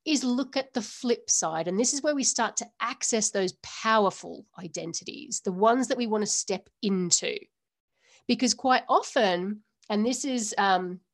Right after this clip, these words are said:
I can't remember, there's a universal law, I believe it's called the law, universal law of polarity, which basically says that light can't exist without dark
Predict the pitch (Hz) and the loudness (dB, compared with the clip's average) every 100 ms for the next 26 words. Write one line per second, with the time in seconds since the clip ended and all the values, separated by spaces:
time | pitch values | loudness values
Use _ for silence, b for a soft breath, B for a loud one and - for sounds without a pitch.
0 | _ _ - 220 220 247 247 208 190 185 | _ _ -18 -4 0 2 2 2 0 0
1 | 208 294 254 247 208 190 180 175 190 214 | 0 2 4 4 2 0 -2 -2 -2 0
2 | 254 - 262 226 196 190 185 196 196 196 | -2 -4 -4 -2 -2 -2 0 0 0 -2
3 | 262 233 220 202 185 196 185 180 180 170 | -4 -2 -2 -2 -2 0 -2 -6 -8 -4
4 | 170 170 - 139 185 - 247 262 - 247 | -2 -4 -6 -8 -8 -2 -2 0 -4 -4
5 | 220 - 190 185 - 202 247 262 - 240 | -4 0 0 0 -2 2 2 0 -2 0
6 | 208 175 190 - 185 170 160 139 - - | 0 -2 -6 -6 -6 -6 -6 -2 -2 -2
7 | - - | -6 -12